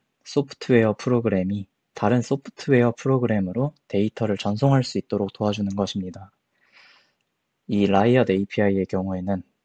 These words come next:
주로 제이슨으로 데이터를 주고받습니다. 시작하기에 앞서 이 도메인으로 접속하고 회원가입을 한 뒤 프로필에서 대시보드에서 에이피아이 키를 발급해야 합니다.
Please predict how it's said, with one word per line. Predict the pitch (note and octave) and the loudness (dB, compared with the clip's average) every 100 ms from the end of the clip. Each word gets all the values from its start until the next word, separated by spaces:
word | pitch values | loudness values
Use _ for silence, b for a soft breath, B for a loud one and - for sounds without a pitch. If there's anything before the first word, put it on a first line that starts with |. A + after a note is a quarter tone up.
| G#3 - _ | -20 -20 _
주로 | - G#2 G#2+ A#2+ A#2+ | -6 -2 -2 -2 -2
제이슨으로 | - A2 A#2 B2 G#2+ G2 B2 C#3+ | 2 2 2 -2 -2 0 -2 -2
데이터를 | G2+ G#2 - G2 | 0 0 0 -4
주고받습니다. | - G#2 G2 F2+ - F#2 E2 - _ _ _ _ b b b b b b b b _ | -4 -4 -4 -6 -8 -8 -10 -14 _ _ _ _ b b b b b b b b _
시작하기에 | - - E3+ C#3+ B2+ F#2+ | -4 0 2 2 2 0
앞서 | - - G#2 - _ _ _ _ C4 _ _ _ _ _ _ _ _ | -2 -4 -6 -6 _ _ _ _ -20 _ _ _ _ _ _ _ _
이 | G#2 G2+ G2+ | -4 -2 0
도메인으로 | - A2 B2+ B2 A2+ G2+ | 0 2 4 4 2 0
접속하고 | G2+ - - - F#2 G2+ - _ _ - | -2 -6 -6 -4 -4 -6 -12 _ _ 0
회원가입을 | C#3 D3+ C3+ A2 G2+ G2+ | 2 2 2 2 2 -2
한 | G2+ | -2
뒤 | G2+ D#3 _ _ B B B B B - | -4 -4 _ _ B B B B B -10
프로필에서 | C3+ C3+ C#3 A2+ G#2 A2+ C3+ C#3 | -2 -2 0 0 0 2 0 0
대시보드에서 | G2+ - - A2+ G2+ G2 F2 - G2 - _ _ - | -4 -4 -2 -2 0 0 -2 -4 -8 -12 _ _ -6
에이피아이 | G#2 A#2+ - C3 A2+ | -2 -2 0 2 2
키를 | - A2 G2+ | 2 -2 -2
발급해야 | - G2+ A#2+ - F#2+ | -2 -2 -2 -2 -4
합니다. | F#2 F2 F#2+ | -6 -12 -14